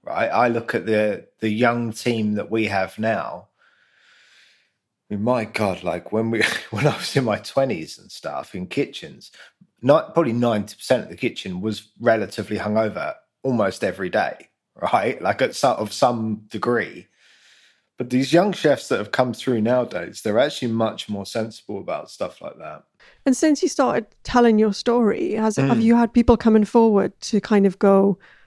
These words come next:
Speaker 2: "I've got a problem," or, "I need help"? Or, you know, has it put you in a position where you feel like you can help people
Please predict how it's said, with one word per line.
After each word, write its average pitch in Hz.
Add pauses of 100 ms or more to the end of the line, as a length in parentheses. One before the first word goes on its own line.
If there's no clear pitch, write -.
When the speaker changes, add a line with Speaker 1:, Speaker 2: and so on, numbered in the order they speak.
(220)
Speaker 2:
"I've 196
got 196
a 196
problem," 196
or, 202
"I 196
need 196
help"? 196
Or, 220
you 220
know, 214
has 208
it 226
put -
you 226
in 214
a 214
position 208
where 190
you 190
feel 202
like -
you -
can 196
help 202
people 196